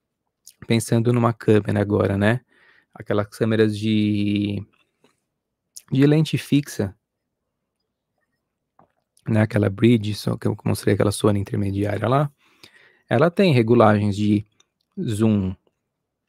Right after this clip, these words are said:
mais, pra pegar mais coisa, né? Uma milimetragem menor e uma milimetragem maior. Então, sendo um zoom óptico, você sempre vai manter uma distância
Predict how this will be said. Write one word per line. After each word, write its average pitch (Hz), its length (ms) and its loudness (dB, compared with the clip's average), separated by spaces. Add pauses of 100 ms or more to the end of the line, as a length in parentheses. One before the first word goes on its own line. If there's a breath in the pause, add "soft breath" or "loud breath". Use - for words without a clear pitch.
(200)
mais, 110 440 0
pra - 180 -14
pegar 104 240 -4
mais 104 220 -2
coisa, 143 380 -2
né? 110 100 0
Uma 101 340 -2
milimetragem 101 680 0
menor 107 540 0 (480 soft breath)
e 113 60 -4
uma 110 120 -2
milimetragem 131 680 2
maior. 135 500 4 (760)
Então, 135 440 -2
sendo 196 440 -4
um 127 180 -2
zoom 107 280 -4
óptico, 120 480 -2 (920)
você 117 280 -4
sempre 175 380 -4
vai 110 360 0 (480)
manter 123 340 -2
uma 110 160 -2
distância 107 880 -6